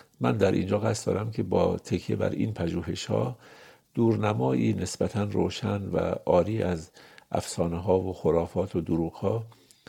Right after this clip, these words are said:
در اختیار شما دوستان عزیزم قرار بدم.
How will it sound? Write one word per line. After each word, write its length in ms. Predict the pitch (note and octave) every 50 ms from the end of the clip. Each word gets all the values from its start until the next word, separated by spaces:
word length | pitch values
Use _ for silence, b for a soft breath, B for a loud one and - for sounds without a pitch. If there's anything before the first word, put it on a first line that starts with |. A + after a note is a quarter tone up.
| B B _
در 120 | - E2 F2
اختیار 340 | - - - G#2+ G#2+ G#2 G2+
شما 240 | - - F#2 F#2+
دوستان 340 | G2+ G#2 - - - E2+ E2+
عزیزم 420 | E2 E2+ E2+ G2 G2 G2 F2+ F#2 F#2
قرار 320 | - D#2+ D#2+ F2+ F2+ D2+ D2
بدم. 280 | - - - - F2